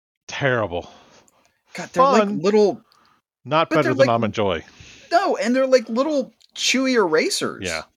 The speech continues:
Speaker 1: They're fun 'cause you can play with them, but they're not better than Almond Joy Mounds.
Speaker 2: Yeah. Yeah, it, it, I mean, just, like, leave a gummy bear sitting out for three weeks and
Speaker 1: Yeah,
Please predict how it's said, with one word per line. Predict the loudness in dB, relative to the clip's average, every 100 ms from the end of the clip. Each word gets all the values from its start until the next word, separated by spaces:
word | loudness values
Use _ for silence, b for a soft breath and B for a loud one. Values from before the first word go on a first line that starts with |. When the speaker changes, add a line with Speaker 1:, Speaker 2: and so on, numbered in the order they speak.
| _ b b b b -6
Speaker 1:
They're | -4
fun | 2 4 4 2 -6
'cause | _ _ _ -12 -10
you |
can | 0
play | 4
with | 4 2
them, | -2 -4 _ _ _ _
but | -10 -6
they're | -4
not | -4 -4
better | -6
than | -6
Almond | -8 -10
Joy | -12
Mounds. | -14 -18 -20 -18
Speaker 2:
Yeah. | -14 -14 _ _ _ _
Yeah, | -14 -10
it, | -12 -12
it, | -20 -16
I |
mean, | -16 -16
just, | -16 -16 -18 -14
like, | -14 -12
leave | -10 -8 -8
a |
gummy | -4 -4 -4
bear | -4 -6 -4
sitting | -4 -4 -2
out | -4 -8
for | -16
three | -16 -8 -6
weeks | -4 -6 -6 -12 -10
and | -8 -8
Speaker 1:
Yeah, | -8